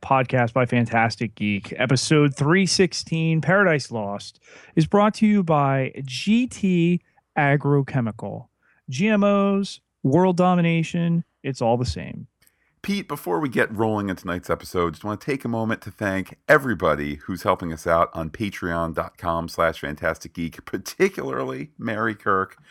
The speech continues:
Speaker 2: who, uh, who has, uh, volunteered to lend an extra hand. So thank you, one and all. Thank you to future listeners who are gonna go there and check it out. But, uh,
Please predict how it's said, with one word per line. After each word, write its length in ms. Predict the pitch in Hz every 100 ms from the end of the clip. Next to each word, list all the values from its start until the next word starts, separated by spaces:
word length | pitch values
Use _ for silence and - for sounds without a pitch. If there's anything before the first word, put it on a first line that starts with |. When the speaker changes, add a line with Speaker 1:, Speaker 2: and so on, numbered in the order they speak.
| - -
Speaker 2:
who, 320 | - 98 87 87
uh, 260 | 85 85 85
who 340 | 90 82 80
has, 420 | 90 90 78 76
uh, 180 | 76 69
volunteered 500 | 78 95 95 - 95
to 80 | 90
lend 220 | 95 95
an 80 | 92 -
extra 320 | 107 - 92
hand. 360 | 90 87 85
So 360 | 80 87 80 78 - _ _
thank 280 | - 135 139
you, 100 | 127
one 220 | 107 104
and 100 | 98
all. 380 | 87 85 85 85 _ -
Thank 260 | 104 95
you 160 | 92 87
to 280 | - 85 82
future 400 | 78 139 147 135
listeners 640 | 120 117 113 117 113 110 -
who 80 | 104
are 80 | 87
gonna 160 | 90
go 180 | 87 90
there 220 | 90 90
and 100 | 87
check 220 | - 95
it 60 | 90
out. 340 | 85 78 78 - _ _ -
But, 320 | 80 76 -
uh, 400 | 82 78 76 71